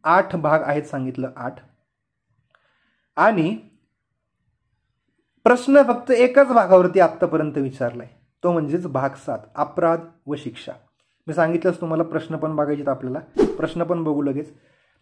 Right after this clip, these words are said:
अ, दोन हजार सोळाचा प्रश्न आहे बहुतेक, दोन हजार सोळाच्या पीएसआयच्या मेन्सला विचारलाय. म्हणजे मु-, मुंबई पोलीस अधिनियम एकोणीसशे एक्कावन्नच्या कोणत्या प्रकरणात गुन्हा व शिक्षा या संदर्भात तरतूद केली आहे?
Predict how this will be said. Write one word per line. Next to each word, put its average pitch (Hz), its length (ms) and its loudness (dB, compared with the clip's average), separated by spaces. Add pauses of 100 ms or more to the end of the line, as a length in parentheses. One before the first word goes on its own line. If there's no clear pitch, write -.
(320)
अ, 147 280 4
दोन 170 300 2
हजार 170 440 4
सोळाचा 196 460 6
प्रश्न 156 260 -2
आहे 147 60 -6
बहुतेक, 131 300 -2
दोन 147 280 -2
हजार 160 160 0
सोळाच्या 160 440 0
पीएसआयच्या 151 500 -4
मेन्सला 139 340 -10
विचारलाय. 120 340 -10
म्हणजे 190 280 2
मु-, 202 100 0
मुंबई 226 300 6
पोलीस 214 320 2
अधिनियम 160 400 0 (340)
एकोणीसशे 185 460 0 (100)
एक्कावन्नच्या 185 760 2 (720)
कोणत्या 233 500 4
प्रकरणात 151 540 2 (340)
गुन्हा 180 440 0 (160)
व 151 140 -8
शिक्षा 151 480 -8 (240)
या 170 200 -4
संदर्भात 139 480 -10 (180)
तरतूद 131 280 -14
केली - 500 -18
आहे? - 200 -20